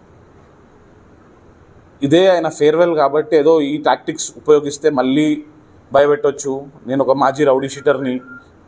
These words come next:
ఎందుకంటే హనుమంతరావు చెప్పుకునేటువంటి పెద్ద డెవలప్‌మెంట్స్ ఏం చేయలే, ఒట్టి అబద్ధాలు ఆడుడు, fakeness తప్ప. ఇక ఒకటే last weapon ఏంటంటే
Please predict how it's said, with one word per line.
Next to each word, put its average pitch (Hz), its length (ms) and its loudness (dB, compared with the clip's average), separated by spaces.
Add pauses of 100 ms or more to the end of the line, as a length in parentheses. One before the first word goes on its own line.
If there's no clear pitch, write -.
(340)
ఎందుకంటే 139 300 0
హనుమంతరావు 160 680 0 (1600)
చెప్పుకునేటువంటి 175 680 0 (160)
పెద్ద 147 120 2 (120)
డెవలప్‌మెంట్స్ 151 500 0
ఏం 143 120 -2
చేయలే, 123 300 0 (920)
ఒట్టి 165 200 -2
అబద్ధాలు 139 380 0
ఆడుడు, 135 220 -4 (120)
fakeness 135 600 -4
తప్ప. 120 160 -2 (180)
ఇక 139 80 0 (220)
ఒకటే 156 260 0 (680)
last 135 420 0
weapon 165 300 0
ఏంటంటే 160 260 0